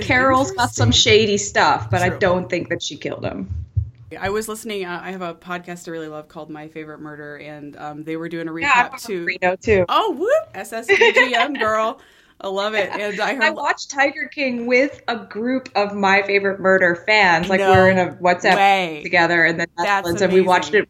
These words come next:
Speaker 2: it at Netflix party. It was really
Speaker 1: What?
Speaker 2: fun. <laughs>
Speaker 1: That's amazing.
Speaker 2: Yeah.
Speaker 1: Did you guys just have, like, uh, opinions across the board of whether or not
Speaker 2: Oh,
Speaker 1: she
Speaker 2: yeah.
Speaker 1: did it?
Speaker 2: We had, like, a whole chat thing on the side, and
Speaker 1: That's
Speaker 2: every
Speaker 1: amazing.
Speaker 2: Yeah, like, the first episode, every,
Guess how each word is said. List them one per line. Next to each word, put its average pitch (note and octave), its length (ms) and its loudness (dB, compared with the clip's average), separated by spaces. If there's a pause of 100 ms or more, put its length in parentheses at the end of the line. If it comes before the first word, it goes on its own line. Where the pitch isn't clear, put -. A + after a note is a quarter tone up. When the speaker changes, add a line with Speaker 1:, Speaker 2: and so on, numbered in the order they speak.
(120)
Speaker 2:
it F#3+ 80 0
at - 200 0
Netflix - 260 -10
party. D3+ 520 -2 (220)
It D5+ 40 8
was F5 120 6
really D5 240 4
Speaker 1:
What? - 60 -4 (260)
Speaker 2:
fun. F#3+ 100 -8 (120)
<laughs> - 160 -20
Speaker 1:
That's - 760 -2
amazing. D4+ 400 -2
Speaker 2:
Yeah. E4+ 140 4
Speaker 1:
Did - 80 -2
you C4 60 -8
guys B3+ 240 -2
just B3 140 -12
have, A#3 180 -8
like, F#3 280 -10
uh, F3 240 -8
opinions G#3 560 -10
across G3+ 380 -8
the G#3 120 -10
board F#3 500 -6
of F3 260 -12
whether F#3 260 -6
or F3+ 40 -6
not E3+ 180 -8
Speaker 2:
Oh, A#3+ 100 6
Speaker 1:
she A#3 60 4
Speaker 2:
yeah. E3+ 280 4
Speaker 1:
did - 80 -18
it? - 60 -20 (680)
Speaker 2:
We C#4 80 4
had, E4 140 6
like, E4+ 160 4
a D#4 60 0
whole C4+ 240 4
chat G3+ 480 2
thing B3+ 240 0
on A#3+ 120 0
the A3+ 80 -4
side, G#3+ 540 2
and G#3 160 2
Speaker 1:
That's G3+ 120 -4
Speaker 2:
every G#3+ 420 0
Speaker 1:
amazing. D#4 460 -8 (360)
Speaker 2:
Yeah, C4 200 2 (120)
like, A#3+ 120 -2
the - 80 -2
first B3+ 280 -2
episode, B3 420 -2
every, A#3 340 0